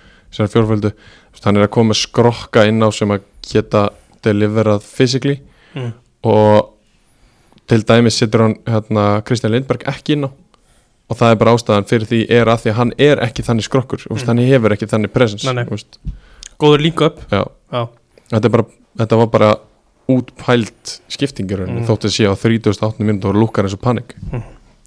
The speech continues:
Speaker 2: Akkurat, um, töluðum um Kjartan Henry.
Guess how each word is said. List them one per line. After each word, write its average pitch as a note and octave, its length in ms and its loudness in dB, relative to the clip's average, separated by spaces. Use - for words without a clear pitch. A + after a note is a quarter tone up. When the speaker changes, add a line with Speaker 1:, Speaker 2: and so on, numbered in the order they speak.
Speaker 2:
Akkurat, B2+ 400 0
um, C#3+ 340 2
töluðum E3+ 300 2
um C#3+ 60 -2
Kjartan C#3 260 -2
Henry. B2+ 220 -4